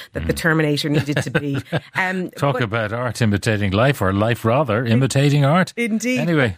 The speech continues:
Speaker 1: But, um, you know, it was, uh, kind of, you're bringing yourself into that kind of the techno-noir aesthetic and lots of special effects.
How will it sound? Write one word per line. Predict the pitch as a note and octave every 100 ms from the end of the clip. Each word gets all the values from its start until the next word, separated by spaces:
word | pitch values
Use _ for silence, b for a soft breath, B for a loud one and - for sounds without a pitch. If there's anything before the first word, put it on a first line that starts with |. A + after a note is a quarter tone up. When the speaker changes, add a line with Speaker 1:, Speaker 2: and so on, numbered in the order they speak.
| -
Speaker 1:
But, | B3
um, | A#3+ A#3
you | G4+
know, | D#4 A#3+
it | D4
was, | D#4+ D4+ E4+
uh, | D4+ C#4+ -
kind | - -
of, | D4
you're | C#4
bringing | C4 C#4+ C4
yourself | A#3+ B3 A3 A3
into | G#3
that | F#3 F3
kind | - G3+
of | F#3+ F3+
the |
techno-noir | E3+ - F#3 F#3 E3+ E3 E3+ E3 D#3 D#3+ D#3+ D#3 D3+
aesthetic | D#3 - D#3 D3+ D#3+ D3+
and | D#3+
lots | G3 -
of | F3
special | - C#3 C#3
effects. | C3+ D3 C#3